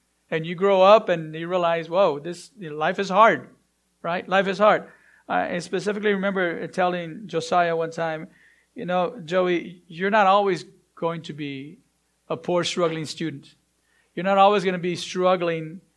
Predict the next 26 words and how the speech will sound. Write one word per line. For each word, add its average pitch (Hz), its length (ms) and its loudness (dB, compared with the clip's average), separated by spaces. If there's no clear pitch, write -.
the 160 100 -4
way 165 140 0
you 170 200 0
are 160 240 2
right 156 340 -6
now. 139 320 -6
Uh, 156 120 -6
one 185 280 0
day 202 220 4
soon," 196 440 -2
I 156 100 -2
told 165 240 0
him, 156 120 -8
"God 165 220 2
is 170 100 -4
gonna 180 160 -4
give 196 180 0
you 202 120 -4
a 185 40 -8
good 185 180 2
job 175 580 4
if 143 140 -12
you, 170 400 -4
you 196 120 -16
just 165 420 -8
persevere. 208 760 -2